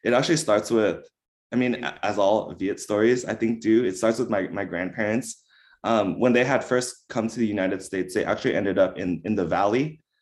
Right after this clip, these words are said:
um, San Fernando Valley, Reseda, Canoga Park. Um, after, you know, my, my, my dad, uh, my paternal side of the family, my dad is a, one of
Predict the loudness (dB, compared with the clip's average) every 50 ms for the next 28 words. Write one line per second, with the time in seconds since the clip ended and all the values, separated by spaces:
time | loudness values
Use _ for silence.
0 | _ _ _ _ -6 -4 -2 -2 -2 -2 -2 -2 -2 0 -2 -2 -2 0 -2 -2
1 | -2 -2 0 0 0 0 0 0 -2 -2 -2 -4 -4 -4 -6 -6 -6 -8 -6 -4
2 | -4 -2 -2 -2 -4 -4 -4 -2 -2 -2 -4 -8 -16 _ _ _ _ _ _ _
3 | _ -2 0 0 0 0 -2 -4 -6 -8 _ _ _ _ _ _ _ _ _ _
4 | _ _ _ -14 -6 -2 -2 -2 0 2 4 4 6 6 6 4 2 0 0 0
5 | 0 2 0 -2 -2 -6 -12 _ _ _ _ _ _ _ _ 0 2 2 2 4
6 | 4 4 4 4 2 2 2 2 0 2 2 2 2 2 2 0 -2 -4 -4 -2
7 | -2 -2 -2 -4 -6 -6 -4 -6 -6 -4 -4 -4 -2 -2 -4 -6 -6 -8 -6 -6
8 | -4 -2 -2 -2 0 0 0 2 2 0 0 0 -2 -4 -4 -6 -8 -6 -2 0
9 | 2 2 2 2 0 -2